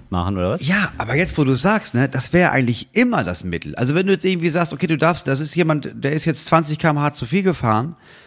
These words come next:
Speaker 2: dann sind
Speaker 1: Mhm.
Speaker 2: das jetzt, ja, du kriegst einen Punkt. Ja, aber du darfst auch, wie viel darfst du haben? Sieben oder so? Keine Ahnung, ich hatte nie einen Punkt. Aber du darfst dann
Speaker 1: Nee, nicht, nicht so viele. Nicht so viele.
Speaker 2: Ja, gut, okay.
Speaker 1: Sind, es,
Speaker 2: Aber
Speaker 1: es sind
Speaker 2: deswegen
Speaker 1: bedeutend weniger geworden.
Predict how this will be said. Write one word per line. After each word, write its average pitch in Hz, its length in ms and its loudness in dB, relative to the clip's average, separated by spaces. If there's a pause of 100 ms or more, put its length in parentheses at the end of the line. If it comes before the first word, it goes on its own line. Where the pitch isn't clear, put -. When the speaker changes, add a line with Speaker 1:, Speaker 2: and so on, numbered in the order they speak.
Speaker 2:
dann 123 160 4
sind 107 100 4
Speaker 1:
Mhm. 131 60 4
Speaker 2:
das 165 160 0
jetzt, 170 220 0
ja, 143 100 4
du 135 80 2
kriegst 160 240 -2
einen 135 100 -8
Punkt. 104 400 2
Ja, 101 140 -4
aber 120 80 0
du 120 80 0
darfst 131 180 -2
auch, 117 140 -2
wie 131 80 -2
viel 135 140 -2
darfst 131 180 0
du 127 60 0
haben? 110 220 0
Sieben 143 360 0
oder 151 180 2
so? 151 120 -2
Keine 101 260 2
Ahnung, 78 180 0
ich 82 80 -10
hatte 87 140 0
nie 82 160 0
einen 78 100 -6
Punkt. 80 300 -4
Aber 101 200 2
du 90 160 -2
darfst 113 280 4
dann 127 100 4
Speaker 1:
Nee, 113 220 2
nicht, 123 240 -2
nicht 107 180 -4
so 110 80 -6
viele. 85 440 -8 (520)
Nicht 98 160 -10
so 98 80 -14
viele. 90 180 -2
Speaker 2:
Ja, 90 60 2
gut, 85 140 0
okay. 78 260 -4
Speaker 1:
Sind, 110 140 -2
es, 117 180 -4
Speaker 2:
Aber 135 160 4
Speaker 1:
es 143 100 4
sind - 120 4
Speaker 2:
deswegen 147 160 4
Speaker 1:
bedeutend 131 260 4
weniger 127 320 2
geworden. 87 440 -4